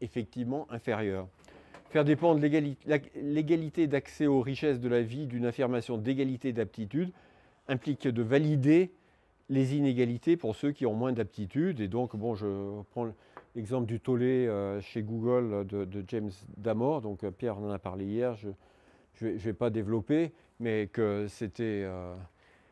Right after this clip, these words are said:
et, et je pense que cette, euh, voilà, là je cite une, une,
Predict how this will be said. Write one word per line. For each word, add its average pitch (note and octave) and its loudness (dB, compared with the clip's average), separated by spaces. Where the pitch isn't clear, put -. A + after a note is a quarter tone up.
et, C#3+ 2
et B2+ 2
je A#2+ -8
pense F3+ 2
que C#3 -2
cette, B2 -2
euh, G#2 -2
voilà, B2+ 4
là C3+ 4
je B2+ -2
cite D#3+ -6
une, A#2+ 0
une, G#2+ -4